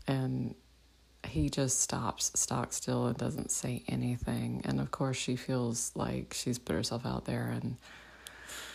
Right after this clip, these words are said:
and he's just not even gonna react. So she, like, is starting to cry and grabs her stuff and goes to the door, and Ned comes over and stops her, and he's like, "I never stopped loving you either." And it's like, "Yes, oh my God, yes, yes."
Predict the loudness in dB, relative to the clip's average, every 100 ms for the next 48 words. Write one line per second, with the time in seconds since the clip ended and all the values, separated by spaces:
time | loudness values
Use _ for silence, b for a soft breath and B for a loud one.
0 | B B 2 4 4 2 2 0 0 2
1 | 2 2 2 2 2 2 0 0 2 2
2 | 2 2 4 2 2 2 4 2 -6 -12
3 | -20 -20 -8 0 0 2 0 2 2 2
4 | 0 0 -2 0 0 0 0 0 -2 -2
5 | -2 -2 0 0 0 0 0 0 0 0
6 | 0 0 0 0 2 2 2 2 0 0
7 | 0 0 2 2 0 -2 0 2 0 0
8 | 2 2 4 4 4 4 4 4 2 -2
9 | -4 6 10 10 8 4 4 4 6 6
10 | 8 6 4 4 4 2 0